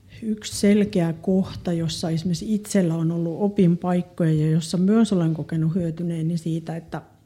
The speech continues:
että on fysioterapeutin huomassa, niin, niin on, äh, myöskin tämä, että milloin pitää höllätä. Taisin siinä vierailujaksollakin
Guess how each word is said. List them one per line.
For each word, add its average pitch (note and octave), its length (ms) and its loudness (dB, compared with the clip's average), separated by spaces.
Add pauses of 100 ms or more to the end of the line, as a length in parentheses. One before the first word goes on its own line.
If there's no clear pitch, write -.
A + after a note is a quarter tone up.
(180)
että E3 300 -4
on F3 320 -4
fysioterapeutin E3 1000 -4 (280)
huomassa, E3+ 640 2
niin, E3 340 0
niin E3+ 260 0
on, F3+ 440 -2 (640)
äh, F3+ 100 -6 (240)
myöskin F3+ 640 -2
tämä, E3 380 -2
että D#3+ 300 -6
milloin E3+ 480 0
pitää D3+ 440 -8 (100)
höllätä. F3 640 -2 (500)
Taisin E3+ 280 4
siinä E3 300 -2
vierailujaksollakin F3 1120 -4